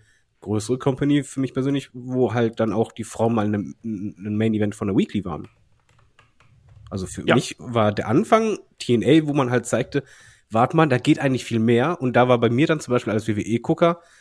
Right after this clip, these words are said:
Speaker 1: auch der Frust da, warum denn hier nicht?
Speaker 2: Ich muss da direkt an die Fehde von Gail Kim und Awesome Kong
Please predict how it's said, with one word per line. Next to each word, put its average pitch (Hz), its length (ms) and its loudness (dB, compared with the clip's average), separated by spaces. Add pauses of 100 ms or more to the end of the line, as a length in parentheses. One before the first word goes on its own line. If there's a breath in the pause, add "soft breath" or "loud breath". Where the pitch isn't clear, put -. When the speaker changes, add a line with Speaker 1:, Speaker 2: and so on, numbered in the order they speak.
(100 soft breath)
Speaker 1:
auch 120 140 -2
der 127 140 2
Frust - 320 -8
da, 131 160 0
warum 123 240 2
denn 107 100 0
hier 98 220 -4
nicht? - 340 -8 (460)
Speaker 2:
Ich - 120 -10
muss 143 120 2
da 170 120 8
direkt 131 280 2
an 139 160 0
die 127 180 0
Fehde 143 300 4
von 123 300 0
Gail 135 200 6
Kim 160 300 2
und 120 180 -4
Awesome 120 260 -4
Kong 151 320 -6